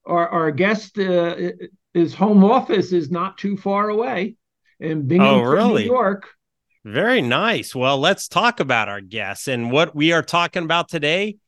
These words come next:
Speaker 2: is the important world of Social Security. And our guest, Mister Bill Rinaldi, he's a C F P, is a senior financial services consultant for Security Mutual Life Insurance Company,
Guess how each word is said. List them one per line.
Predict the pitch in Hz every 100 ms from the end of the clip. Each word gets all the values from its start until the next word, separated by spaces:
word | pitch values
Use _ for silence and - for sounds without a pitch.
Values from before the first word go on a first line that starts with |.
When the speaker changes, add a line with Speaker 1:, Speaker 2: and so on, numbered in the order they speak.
| _ _ _
Speaker 2:
is | - 127 117
the | 127 131
important | 123 - 214 226 156
world | 143 160 196 208 180
of | 127 107
Social | - 202 - 196
Security. | 151 165 - 202 185 127
And | 120
our | 170
guest, | 156 107 160 175 101 - - _ _ -
Mister | 147 -
Bill | 135 101 165 202
Rinaldi, | 180 156 151 170 160 131 123
he's | 123
a | 113
C | - 180
F | 175 -
P, | - 190 196 147
is | 139 131
a |
senior | 127 - 214 226 208
financial | - 185 190 170 160
services | - 175 165 - 190 -
consultant | 180 147 - 190 202 175
for | - 135
Security | - 113 - 202 202 202
Mutual | 147 156 139 180 156
Life | 127 143 147 156
Insurance | 139 - 156 139 -
Company, | - 143 123 113 110